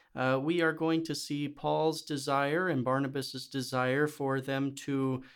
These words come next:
uh, go back through the churches that they had planted and encourage them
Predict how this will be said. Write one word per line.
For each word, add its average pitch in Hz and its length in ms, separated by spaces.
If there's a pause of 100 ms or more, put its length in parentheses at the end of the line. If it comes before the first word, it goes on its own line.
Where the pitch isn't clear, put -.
(140)
uh, 117 200
go 151 260
back 165 480
through 185 640
the 170 100
churches 160 540
that 143 160
they 139 140
had 131 200
planted 135 500
and 127 240
encourage 165 680
them 175 340